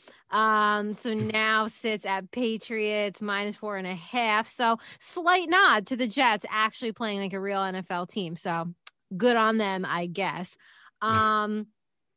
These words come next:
Speaker 1: I am sure the Jets would like to officially end their season with a,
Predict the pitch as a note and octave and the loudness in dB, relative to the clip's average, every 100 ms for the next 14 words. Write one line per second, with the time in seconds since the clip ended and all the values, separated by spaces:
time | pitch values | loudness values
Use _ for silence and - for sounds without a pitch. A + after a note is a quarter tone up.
0 | _ _ _ _ - A3+ B3 B3 C4 C4 | _ _ _ _ 0 2 4 4 4 2
1 | C4 B3+ - E4 F4 E4+ D4 A#3 C4 - | 0 -4 0 6 6 6 4 2 2 0
2 | A3+ A#3 A3 A3+ G#3 A#3 A3+ G#3 F#3+ G3+ | -2 -2 0 -2 -2 -2 -2 -2 -2 -2
3 | G3 - - G#3 G3+ G3 F#3 F#3 F3+ | -2 -4 -4 -2 -2 -4 -4 -4 -4